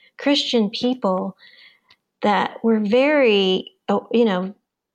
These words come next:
very aware of the story and had studied it and everything. And they said, "For some reason, I never, I always identified with the older brother.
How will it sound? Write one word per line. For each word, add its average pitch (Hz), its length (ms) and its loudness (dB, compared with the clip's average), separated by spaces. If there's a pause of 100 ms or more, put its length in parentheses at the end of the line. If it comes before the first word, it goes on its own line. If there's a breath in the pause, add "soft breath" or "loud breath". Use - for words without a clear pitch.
(340)
very 269 280 0
aware 220 380 2
of 208 120 -2
the 196 100 -4
story 208 540 0
and 190 120 -4
had 196 280 -6 (120)
studied 240 580 0
it 196 200 -2
and 196 80 -6
everything. 190 540 -6
And 190 120 -6
they 190 120 -6
said, 190 400 -8 (540 soft breath)
"For 214 100 -4
some 240 260 -2
reason, 233 440 0
I 185 100 -2
never, 202 520 -4
I 202 140 -4
always 214 560 0
identified 190 600 -4
with 196 180 -4
the - 140 -8
older 196 320 -2
brother. 185 640 -6